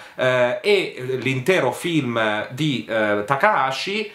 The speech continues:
segue più o meno la direttiva di quello di Murakami.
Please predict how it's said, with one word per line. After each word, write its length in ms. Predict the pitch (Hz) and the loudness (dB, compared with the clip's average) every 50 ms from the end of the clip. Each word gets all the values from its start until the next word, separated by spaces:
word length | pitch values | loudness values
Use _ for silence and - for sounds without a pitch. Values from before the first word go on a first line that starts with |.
| - - | -18 -16
segue 500 | - - - - 208 165 147 151 202 214 | -10 -4 2 4 4 4 4 4 4 4
più 100 | 214 175 | 4 2
o 40 | 135 | 0
meno 200 | 127 131 147 160 | 0 2 2 4
la 80 | 151 131 | 2 2
direttiva 880 | 127 135 151 180 175 - - 135 123 117 110 131 143 147 165 - - 131 | 2 -2 -4 -4 -6 -6 -4 -2 -2 -2 -2 0 0 0 0 -2 -4 -8
di 240 | 117 127 127 139 135 | -12 -12 -12 -10 -4
quello 260 | - 139 117 113 131 | -2 0 0 0 0
di 100 | 139 139 | -2 -2
Murakami. 800 | 131 120 117 117 113 - - 104 104 104 110 117 120 123 120 - | -2 -2 -2 -2 0 0 0 0 0 -2 -2 -4 -6 -6 -8 -10